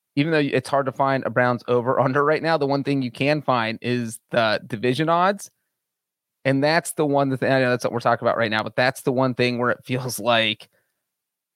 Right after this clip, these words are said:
uh, you, the Browns are the favorites. That seems like free money for the Ravens or the Bengals.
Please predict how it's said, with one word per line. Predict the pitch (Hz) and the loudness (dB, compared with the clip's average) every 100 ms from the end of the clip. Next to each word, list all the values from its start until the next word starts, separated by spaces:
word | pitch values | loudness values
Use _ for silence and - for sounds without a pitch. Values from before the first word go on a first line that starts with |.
| _ - | _ -10
uh, | - - | -10 -8
you, | 214 | -4
the | 196 | -2
Browns | 160 175 175 | 2 2 2
are | 180 | 0
the | |
favorites. | 165 202 180 - - - | 2 0 0 -8 -10 -2
That | 160 160 | -2 0
seems | 175 147 | -2 0
like | 151 135 - | 0 0 -8
free | - 170 147 | -6 0 2
money | 147 160 | 2 0
for | 143 | 0
the | 123 | 0
Ravens | 123 135 127 123 | 2 2 0 -2
or | 123 | -4
the | |
Bengals. | 107 123 151 - - | -2 -2 -2 -10 -18